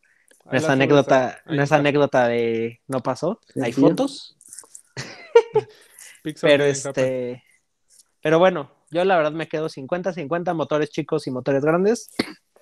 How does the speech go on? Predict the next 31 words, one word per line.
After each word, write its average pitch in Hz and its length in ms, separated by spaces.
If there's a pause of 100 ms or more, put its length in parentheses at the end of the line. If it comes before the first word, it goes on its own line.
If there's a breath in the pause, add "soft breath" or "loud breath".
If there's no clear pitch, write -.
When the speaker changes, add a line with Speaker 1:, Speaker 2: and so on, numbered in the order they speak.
(260)
Speaker 1:
¿Tú 151 140
qué 160 100
onda, 156 200
Toño? 127 300 (1500)
¿Quién 151 160
gana? 139 320 (600)
Speaker 2:
No, 151 480
yo, 151 600
yo 156 240
creo 160 160
que 139 140
sí. 135 240
O 131 60
sea, 139 140
al 143 80
menos 175 300
ahorita, 156 640 (640)
no 156 180
sé 165 140
si 156 120
es 147 80
capricho 139 540
que 135 120
sea, 139 260
pero 127 200
no. 131 220
O - 60
sea, 135 160
yo 147 140
sí 147 140
estoy, 127 600